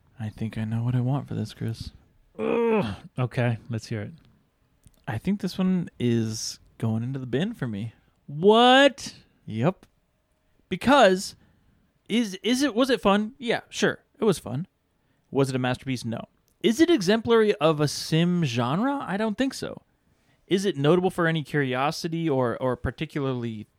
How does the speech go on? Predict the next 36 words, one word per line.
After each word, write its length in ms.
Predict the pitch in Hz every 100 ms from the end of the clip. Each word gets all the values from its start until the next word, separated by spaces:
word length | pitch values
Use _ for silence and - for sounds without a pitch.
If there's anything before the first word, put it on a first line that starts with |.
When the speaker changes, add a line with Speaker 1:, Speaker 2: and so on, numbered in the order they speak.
| -
Speaker 1:
standout 500 | - 131 160 190 202
things 180 | 208 196
about 220 | 196 208
it? 140 | 226 _ -
I 120 | 127
don't 400 | 113 123 127 120 -
think 200 | - 294
so. 380 | - - - - _ _ _ _ _ _ -
Is 140 | 156
it 60 | 160
preservationist? 800 | 170 151 147 180 208 160 151 -
Certainly 360 | - 131 101 76
not. 180 | 62 - _ _ _ _ _
That 180 | 127 123
leaves 180 | 123 113
the 80 | 101
bin. 420 | - 117 117 110 _ _ _ _ _ _ _ _ _ _ _ _ _ _ _ _ _ _ _ _ _ _ _
Speaker 2:
I 120 | - 139
could 220 | 147 117
see 200 | - 120
putting 300 | - 117 110
it 120 | 110
in 120 | 113
exemplar. 640 | 117 117 120 120 127 127 - _ _ _ _
Speaker 1:
What? 480 | - 240 311 359 - - _ -
You're 160 | 214
too 300 | 254 - 294
generous 580 | 320 127 240 330 311 185
with 200 | 185 175
your, 120 | 165 165
Speaker 2:
You 140 | 165
Speaker 1:
with 180 | 190 -
your 160 | 214
exemplars. 640 | 208 180 165 285 285 165 135
Speaker 2:
You 140 | 123
think 340 | 139 143 135